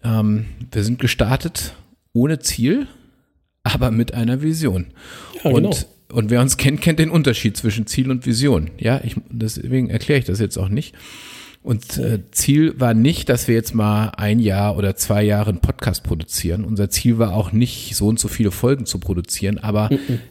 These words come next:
Speaker 1: es war unsere Vision, mehr Menschen die Geheimnisse, äh, oder mehr Menschen die Geheimnisse des Erfolgs näher zu bringen. Und, ähm, einfach auch, weil wir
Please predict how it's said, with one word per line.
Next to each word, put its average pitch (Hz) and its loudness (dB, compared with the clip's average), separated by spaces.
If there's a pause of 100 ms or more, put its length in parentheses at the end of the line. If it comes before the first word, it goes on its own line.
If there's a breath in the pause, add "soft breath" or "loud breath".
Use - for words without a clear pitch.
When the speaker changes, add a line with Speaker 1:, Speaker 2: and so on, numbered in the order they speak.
(220)
Speaker 1:
es 107 0
war 123 0
unsere 120 2
Vision, 127 0 (120)
mehr 143 2
Menschen 131 0
die 120 2
Geheimnisse, 120 0
äh, - -8
oder 107 2
mehr 123 4
Menschen 131 0
die 127 2
Geheimnisse 120 0
des 110 -2
Erfolgs - -2
näher 85 -4
zu - -10
bringen. 85 -12 (920 loud breath)
Und, 104 -4
ähm, 101 -2 (120)
einfach 185 2
auch, 160 -2
weil 139 4
wir 131 2